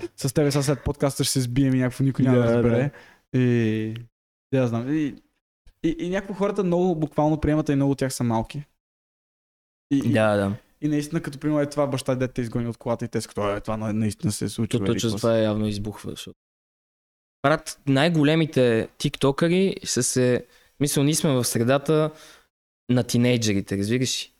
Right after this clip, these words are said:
Speaker 2: Докато най-големите тиктокъри са се установили в средата на децата и на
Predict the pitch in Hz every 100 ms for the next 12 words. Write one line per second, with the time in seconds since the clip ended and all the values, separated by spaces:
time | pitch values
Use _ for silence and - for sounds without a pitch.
0 | _ _ 113 - - 107 - 113 131 151
1 | 147 120 110 117 131 131 - 135 - 139
2 | 151 143 - - 120 107 107 113 107 113
3 | 135 131 113 - - 107 117 131 113 104
4 | 95 - 123 - 180 220 - - 135 _
5 | _ 139 127 131 139 143 139